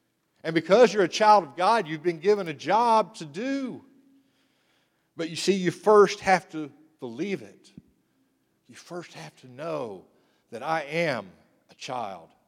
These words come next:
of God. Some of you are sitting there thinking,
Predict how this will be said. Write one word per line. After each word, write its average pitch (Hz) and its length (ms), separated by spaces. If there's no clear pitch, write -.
of - 160
God. 110 360
Some 208 280
of 185 140
you 175 360
are 143 120
sitting 175 400
there 156 240
thinking, 151 600